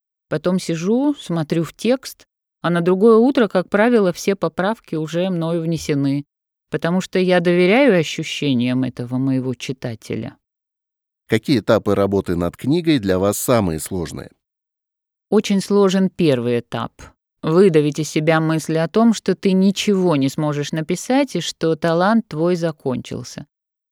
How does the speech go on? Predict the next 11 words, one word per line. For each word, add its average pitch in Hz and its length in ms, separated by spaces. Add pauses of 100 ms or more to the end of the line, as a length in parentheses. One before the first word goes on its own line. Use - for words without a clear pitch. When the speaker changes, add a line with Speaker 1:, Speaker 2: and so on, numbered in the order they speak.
(120)
Speaker 1:
Потом, 302 420
когда 190 300
втягиваешься 190 720
в 180 60
работу, 185 680 (300)
отойти 190 380
от 208 120
компьютера 196 580
тоже 165 360
очень 131 280
сложно. 120 640